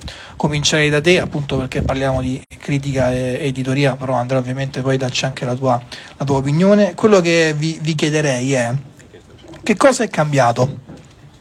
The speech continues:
e a cosa è dovuta questa riscoperta adesso delle opere di, delle opere di Céline rispetto, diciamo, al dopoguerra, ma che cos'è secondo voi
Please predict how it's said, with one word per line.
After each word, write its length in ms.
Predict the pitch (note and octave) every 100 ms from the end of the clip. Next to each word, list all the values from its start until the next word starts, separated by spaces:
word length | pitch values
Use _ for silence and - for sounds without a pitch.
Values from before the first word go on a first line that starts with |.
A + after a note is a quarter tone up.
| - - -
e 120 | - F3+
a 80 |
cosa 220 | F3 C4+ A3
è 60 |
dovuta 400 | F3 F#3+ G#3+ D3+
questa 260 | C#3 C3+ D3+
riscoperta 960 | C3+ - D3 D3 D3 C#3+ - D3 C#3 - - _ _ _ -
adesso 600 | D#3+ D#3+ F#3+ G3 - G3
delle 260 | E3 C#3+ C#3+
opere 320 | C#3+ C#3+ C3+
di, 580 | C3 C3 B2+ C3 B2+ B2+
delle 220 | C#3 C3+
opere 200 | C3+ C3
di 100 | B2+
Céline 680 | - D3 F#3+ G3+ G3+ G3+ - - _ _ _ _ _ _ _ _
rispetto, 440 | F3+ C#3 - D#3 D3+
diciamo, 300 | C#3 D3 C3+
al 40 |
dopoguerra, 480 | C#3 F3 C#3+ C#3 C3
ma 180 | C3+ -
che 140 | D3+
cos'è 400 | C#3+ D#3+ E3 B2 -
secondo 480 | - C#3+ C#3 C#3+ D3+
voi 480 | F3 G#3 A3 A3+